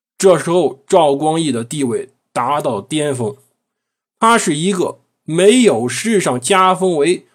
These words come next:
皇储的皇储，他就是当时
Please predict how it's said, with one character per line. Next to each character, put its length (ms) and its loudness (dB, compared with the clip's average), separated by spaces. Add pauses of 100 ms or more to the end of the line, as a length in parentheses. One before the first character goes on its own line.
皇 420 0
储 180 -8
的 80 -6
皇 220 -6
储， 180 -14 (1000)
他 340 -2 (240)
就 400 -2
是 260 -14 (500)
当 320 2
时 380 -6